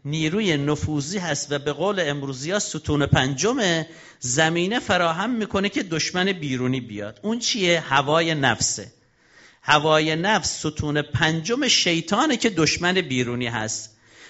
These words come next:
که وقتی شیطان سرک می‌کشه،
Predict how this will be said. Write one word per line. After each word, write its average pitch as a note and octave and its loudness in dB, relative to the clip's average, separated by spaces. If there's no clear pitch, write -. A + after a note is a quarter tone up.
که D#3+ 0
وقتی D#3+ 0
شیطان E3 0
سرک D3+ 2
می‌کشه، F#3+ -2